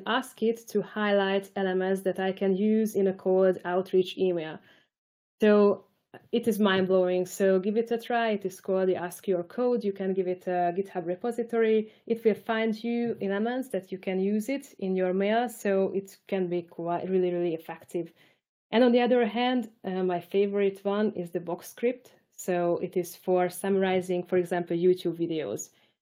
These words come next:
So it, it can be really useful. So for example, when there is a one hour long YouTube video, you don't have time, but really interested in the content, you just throw the link and ask it to highlight the elements. And of course, you can ask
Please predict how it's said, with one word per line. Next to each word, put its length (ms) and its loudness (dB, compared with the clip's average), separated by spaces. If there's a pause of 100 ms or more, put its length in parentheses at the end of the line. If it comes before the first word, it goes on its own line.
(420)
So 280 6
it, 220 0 (160)
it 220 -2
can 200 2
be 120 2
really 200 0
useful. 520 -6
So 140 -10
for 140 -2
example, 520 0
when 160 2
there 120 2
is 140 2
a 60 -4
one 220 0
hour 220 0
long 300 0
YouTube 400 -2
video, 300 2
you 220 0
don't 260 0
have 320 -10
time, 280 2
but 200 -6
really 260 4
interested 480 -2
in 120 0
the 100 -4
content, 540 -2
you 60 -2
just 360 -4 (240)
throw 180 6
the 120 6
link 340 2
and 140 0
ask 320 -6
it 200 -2
to 140 0
highlight 600 -2 (360)
the 80 4
elements. 380 4
And 120 0
of 140 -2
course, 380 2
you 60 -6
can 260 -4
ask 320 -12